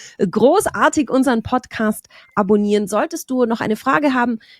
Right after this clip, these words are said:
schreib uns, kommentiere bei YouTube zum Beispiel. Wir freuen uns und, ähm, sprechen dann gerne auch noch mal mit dem Markus im Nachgang, wenn noch irgendwelche Themen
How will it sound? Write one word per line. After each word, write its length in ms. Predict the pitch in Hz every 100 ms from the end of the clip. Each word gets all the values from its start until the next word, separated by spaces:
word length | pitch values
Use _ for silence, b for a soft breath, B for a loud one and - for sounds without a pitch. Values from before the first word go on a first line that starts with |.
| -
schreib 480 | - 202 285 381 -
uns, 380 | 294 294 294
kommentiere 880 | - 254 247 240 - 214 226 208 208
bei 140 | 185 202
YouTube 500 | 190 220 - 190 185
zum 140 | 185
Beispiel. 380 | 175 180 185 175 b b -
Wir 360 | 202 240 233 -
freuen 340 | - 190 240
uns 140 | 240 226
und, 320 | 180 196 185 b b -
ähm, 200 | 185 190
sprechen 340 | - 180 208
dann 160 | 196 196
gerne 300 | 165 175 175
auch 80 |
noch 100 | 180
mal 140 | 180 180
mit 160 | 175
dem 100 | 175
Markus 500 | 170 170 - 165 - -
im 160 | 185 185
Nachgang, 520 | 196 - 196 254 208
wenn 140 | 180
noch 160 | 202 -
irgendwelche 560 | 190 190 180 185 185 185 b _
Themen 440 | - 180 190 214